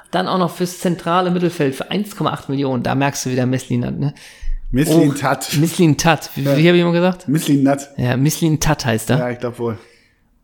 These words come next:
Speaker 1: Orel Mangala.
Speaker 2: Ja.
Speaker 1: Und der ist halt
Speaker 2: Geil.
Speaker 1: wirklich gut.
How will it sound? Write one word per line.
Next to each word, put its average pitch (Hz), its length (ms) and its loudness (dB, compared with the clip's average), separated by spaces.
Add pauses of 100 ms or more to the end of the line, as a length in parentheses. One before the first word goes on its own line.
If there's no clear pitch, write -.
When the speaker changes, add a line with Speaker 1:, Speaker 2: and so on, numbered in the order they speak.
Speaker 1:
Orel 175 760 2
Mangala. 143 760 0 (720)
Speaker 2:
Ja. 127 360 0
Speaker 1:
Und 131 180 2 (140)
der 175 200 2
ist - 240 -4
halt 156 180 0 (540)
Speaker 2:
Geil. 107 420 -4
Speaker 1:
wirklich 135 460 -2
gut. - 280 -10